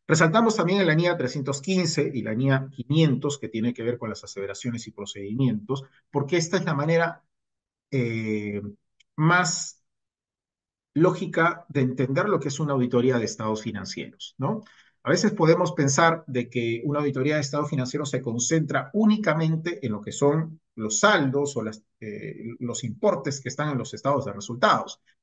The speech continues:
pero ese es el resultado final, ¿no? Es el producto final. Que nosotros auditamos es todo lo que está detrás, todos esos procesos,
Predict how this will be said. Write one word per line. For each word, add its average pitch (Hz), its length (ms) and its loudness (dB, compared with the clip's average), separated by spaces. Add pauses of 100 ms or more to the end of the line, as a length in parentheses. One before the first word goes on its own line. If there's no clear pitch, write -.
(140)
pero 170 360 6 (240)
ese 131 180 -4
es 127 80 -4
el 110 120 0
resultado 156 580 2
final, 156 540 -2 (260)
¿no? 180 120 0
Es 165 100 -4
el - 100 -8
producto 117 360 -4
final. 131 520 0 (160)
Que - 80 -10
nosotros 139 400 -2
auditamos 143 680 2
es - 180 -16
todo 190 280 4
lo 143 100 4
que 208 360 4 (220)
está 135 280 -6
detrás, 135 520 -4 (220)
todos 160 240 4
esos 143 260 -4
procesos, - 560 0